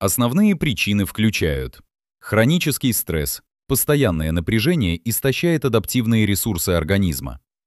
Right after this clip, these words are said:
Психотравмирующие ситуации,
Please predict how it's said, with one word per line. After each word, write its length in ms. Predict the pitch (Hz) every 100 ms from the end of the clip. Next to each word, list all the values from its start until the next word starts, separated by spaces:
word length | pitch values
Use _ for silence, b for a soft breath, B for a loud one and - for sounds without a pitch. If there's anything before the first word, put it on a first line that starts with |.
| _ _ -
Психотравмирующие 1200 | - 185 165 - 127 127 135 127 120 - 120 107
ситуации, 840 | 120 123 107 71 - 71 65